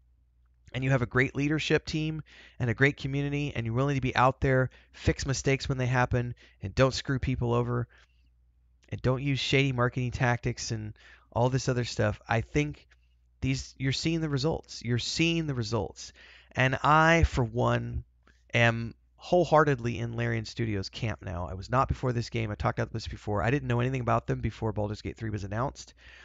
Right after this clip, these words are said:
I then went and played Divinity Original Sin one and two and went, "Eh, they're good games, but not my favorite.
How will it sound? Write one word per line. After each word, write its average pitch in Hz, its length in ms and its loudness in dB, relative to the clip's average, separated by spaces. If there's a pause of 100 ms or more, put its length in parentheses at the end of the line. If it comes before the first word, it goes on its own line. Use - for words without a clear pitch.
(100)
I 107 140 2
then 117 220 4
went 117 140 2
and 113 80 -10
played 117 220 2
Divinity 113 320 -2
Original 104 300 -2
Sin 117 440 -6
one 101 160 -6
and 98 100 -8
two 156 340 -2 (240)
and 156 140 -2
went, 151 200 2 (640)
"Eh, 539 160 0
they're 320 80 2
good 196 220 0
games, 180 360 0
but - 220 -2
not 160 140 -2
my 180 80 0
favorite. 170 380 0